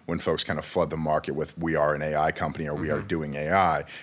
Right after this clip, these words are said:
Speaker 1: it becomes really hard to differentiate between those things.
Speaker 2: Right. I mean, a calculator in a way is artificial intelligence.
Speaker 1: That's right.
Speaker 2: So, yeah.
Speaker 1: That's right. Um, especially if it remembers something that you did.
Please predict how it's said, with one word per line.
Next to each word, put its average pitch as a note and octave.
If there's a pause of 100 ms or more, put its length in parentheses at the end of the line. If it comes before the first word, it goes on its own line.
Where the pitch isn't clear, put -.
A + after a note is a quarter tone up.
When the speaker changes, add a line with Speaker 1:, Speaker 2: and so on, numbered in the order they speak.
Speaker 1:
it E2+
becomes F2+
really D#2+
hard D#2
to E2
differentiate D#2
between D2
those C2+
things. E2
Speaker 2:
Right. G#2
I G#2
mean, A2
a G#2
calculator G2
in F2+
a F2+
way F2 (200)
is F2+
artificial E2
intelligence. D2+
Speaker 1:
That's -
right. - (100)
Speaker 2:
So, -
yeah. D2
Speaker 1:
That's -
right. - (240)
Um, D2
especially F#2
if E2+
it D#2+ (260)
remembers D#2
something D#2+
that -
you D2
did. -